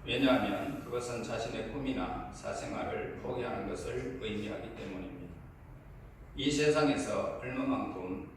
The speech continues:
남을 도와주기 위하여 자신의 기득권이나 사생활을 양보하기라고 하지만은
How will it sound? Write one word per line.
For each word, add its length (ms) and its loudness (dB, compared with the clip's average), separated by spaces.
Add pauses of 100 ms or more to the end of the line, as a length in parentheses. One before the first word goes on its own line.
(160)
남을 380 -2
도와주기 580 0
위하여 440 0 (600)
자신의 500 4
기득권이나 800 -2
사생활을 880 -2 (220)
양보하기라고 1040 2
하지만은 560 -2